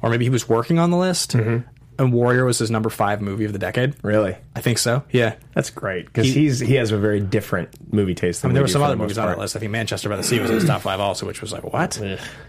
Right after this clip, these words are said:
Speaker 1: Yeah. <laughs> But, uh, but just the idea that somebody who, like, rates movies for a living, you know.
Speaker 2: Yeah.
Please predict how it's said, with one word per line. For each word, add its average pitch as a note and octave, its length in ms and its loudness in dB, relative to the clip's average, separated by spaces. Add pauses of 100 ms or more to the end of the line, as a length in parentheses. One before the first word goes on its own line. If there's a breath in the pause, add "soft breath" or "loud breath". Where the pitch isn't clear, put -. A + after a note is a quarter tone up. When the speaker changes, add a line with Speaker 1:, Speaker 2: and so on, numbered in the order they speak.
(100)
Speaker 1:
Yeah. - 340 0
<laughs> - 60 -12 (320 loud breath)
But, D#3 180 2
uh, C3 300 0
but F3 100 2
just B3 160 -2
the A3+ 120 2
idea F3 260 0
that B2 100 -4
somebody C#3+ 260 0
who, B2 140 0
like, A2 180 0
rates A#2 320 2
movies A2 380 2
for - 160 0
a G2+ 60 2
living, G2 420 0 (100)
you A#2 120 0
know. G2+ 240 -2 (160)
Speaker 2:
Yeah. F2+ 340 2